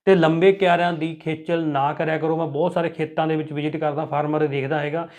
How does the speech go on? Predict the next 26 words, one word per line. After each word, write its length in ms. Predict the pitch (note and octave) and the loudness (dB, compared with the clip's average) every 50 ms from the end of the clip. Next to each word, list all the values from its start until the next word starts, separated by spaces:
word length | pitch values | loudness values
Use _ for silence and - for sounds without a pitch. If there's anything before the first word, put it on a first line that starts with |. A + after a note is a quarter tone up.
| - - _ - | -20 -20 _ 0
ਕਿ 100 | - G3 | 0 0
ਤਿੰਨ 320 | G3 - - G3 F#3+ F#3+ F#3+ | 0 2 2 2 2 2 2
ਤਿੰਨ 220 | F#3+ G3+ F#3+ F#3 | 0 0 2 2
ਏਕੜ, 240 | F3 E3+ - F3+ F3 | 0 0 0 -2 -2
ਪੰਜ 300 | E3+ - E3 F3+ F#3 F3+ | 0 0 0 0 0 2
ਪੰਜ 180 | F#3 F#3 F#3 F#3 | 2 2 2 0
ਏਕੜ 260 | F3 F3 F#3+ F3 D#3 | -2 0 -2 -2 0
ਦੇ 120 | E3 F3+ | 0 -2
ਵੀ 100 | F#3 G3+ | -2 -2
ਕਿਆਰੇ 280 | - F3 E3 D#3+ D#3+ D3+ | 0 0 0 2 2 2
ਲਾਏ 220 | C#3+ C3 C3 B2 | 2 0 0 -2
ਹੁੰਦੇ 200 | A2+ B2+ B2+ B2+ | -6 -8 -12 -12
ਨੇ। 140 | C3 D3 - _ _ _ _ _ _ _ - | -14 -16 -18 _ _ _ _ _ _ _ 2
ਹਾਲਾਂਕਿ 320 | D#3+ D#3+ F3 F3+ F3 G3+ G3 | 4 6 6 6 4 4 4
ਜਿਹੜਾ 180 | G3 G3 G3+ | 4 4 4
ਪ੍ਰੋਪਰ 460 | - - F#3+ F3+ F3+ F3 - - G#3+ G3+ | 2 4 2 2 2 2 2 0 -2 0
ਸਹੀ 240 | G3+ F#3+ F#3+ G3+ | 2 2 2 2
ਤਰੀਕਾ 380 | F#3+ F#3+ F#3 D#3 - F#3+ F3 D#3 | 2 0 0 0 0 0 0 2
ਹੈਗਾ 220 | D3 D#3 D#3 F3+ | 2 0 0 -2
ਉਹ 60 | F#3+ F3+ | -2 -4
ਚਾਰ 380 | F3+ - F3+ D#3+ D#3+ D#3 E3 | -4 -2 0 2 2 2 0
ਕਨਾਲ 300 | E3 E3 D#3+ D#3 D#3 D#3 | -2 -2 2 2 2 2
ਤੋਂ 140 | D3 D#3 D3+ | 2 0 -2
ਲੈ 180 | D3+ D3 D3 C#3 | -2 -2 -4 -4
ਕੇ 140 | C#3+ D#3 | -4 -4
ਤੁਸੀਂ 400 | D3 D#3 D3+ - F3 F3 F3+ F3 | -4 -4 -6 -4 -4 -4 -4 -4